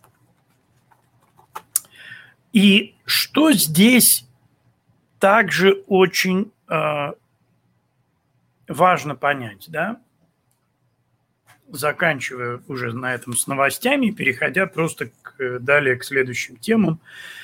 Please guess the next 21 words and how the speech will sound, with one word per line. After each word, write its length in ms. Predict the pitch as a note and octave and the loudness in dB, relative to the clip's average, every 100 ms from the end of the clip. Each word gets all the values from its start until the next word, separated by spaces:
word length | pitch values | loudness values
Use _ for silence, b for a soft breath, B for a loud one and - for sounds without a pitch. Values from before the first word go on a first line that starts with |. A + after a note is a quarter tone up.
| B B B B B _ _ - | B B B B B _ _ 2
А, 280 | D3+ D3+ | 4 6
что 260 | C3 - F4+ | 4 4 6
очень 260 | E4 - G3 | 6 6 8
важно 340 | A3+ F#3 F3 | 8 6 2
понять 380 | F3+ F3 A#3 D#3+ | 2 2 2 2
в 80 | F3+ | 0
этой 180 | G3 | 0
во 120 | F3 E3+ | -2 -2
всей 280 | - G3 | -4 -8
истории, 440 | E3 - F3+ C3 A2+ | -8 -8 -8 -8 -6
да? 220 | D#3+ B3+ | 0 2
Вот 200 | B3 - | 0 -4
у 80 | G#3 | -8
государства 880 | F3+ G3 G3 F#3 C4 D4+ - - B2 | -4 -2 -2 -2 -2 -2 -6 -12 -10
на 140 | C#3+ | -6
самом 480 | C#3+ B3 C4+ B3 F#3+ | -4 -2 -2 -2 -4
деле 300 | D3 A#3+ A#3 | -4 -4 -2
есть 420 | E3+ E3 A#3+ A3+ - | -4 -2 -4 -4 -10
всего 400 | - F#3 G3 A#3 | -8 -6 -2 -2
несколько 640 | D#3+ F#3+ G3 - F#3+ G#3 | 0 0 -2 -4 -8 -6
функций. 640 | G3 A#3 G#3+ G3 - F#3+ | -8 -2 -2 -2 -6 -14